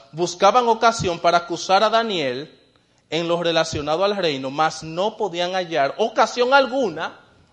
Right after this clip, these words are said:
o falta, porque él era fiel y ningún vicio ni falta fue hallado en él. Era un hombre relativamente perfecto, Daniel.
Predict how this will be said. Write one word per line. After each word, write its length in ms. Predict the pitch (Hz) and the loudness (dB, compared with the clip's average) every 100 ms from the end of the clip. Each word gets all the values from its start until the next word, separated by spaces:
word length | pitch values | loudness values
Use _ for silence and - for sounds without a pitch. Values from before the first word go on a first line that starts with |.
| _ | _
o 140 | 202 | 2
falta, 1080 | - - 262 247 156 - 151 165 - - _ | 2 8 8 8 4 2 2 2 -6 -20 _
porque 400 | 175 170 170 170 | -2 -2 0 0
él 80 | 175 | 2
era 220 | 175 175 | 2 2
fiel 500 | 151 - 190 196 143 | 0 -12 -4 -2 -2
y 80 | 143 | -6
ningún 800 | 143 139 139 160 185 196 196 202 _ _ _ _ | -8 -10 -10 -8 -8 -10 -12 -14 _ _ _ _
vicio 720 | 143 214 226 - 151 135 135 - _ _ _ _ _ _ | 0 2 2 -2 -8 -10 -10 -14 _ _ _ _ _ _
ni 180 | - 151 | -6 -6
falta 460 | - - 165 165 160 | -2 2 2 2 -4
fue 220 | - 143 | -2 -6
hallado 300 | 131 120 120 | -4 -8 -8
en 100 | 139 | -10
él. 80 | 208 | -10
Era 100 | 160 | -10
un 100 | 160 | -8
hombre 400 | 180 185 185 151 - _ _ _ _ _ _ | -8 -6 -6 -8 -16 _ _ _ _ _ _
relativamente 960 | 143 147 131 - 156 165 147 147 143 | -6 -2 -4 -4 -6 -6 -6 -12 -14
perfecto, 640 | 135 117 117 - 254 - 127 | -12 -12 -6 -6 -6 -10 -12
Daniel. 320 | 110 107 95 | -10 -16 -20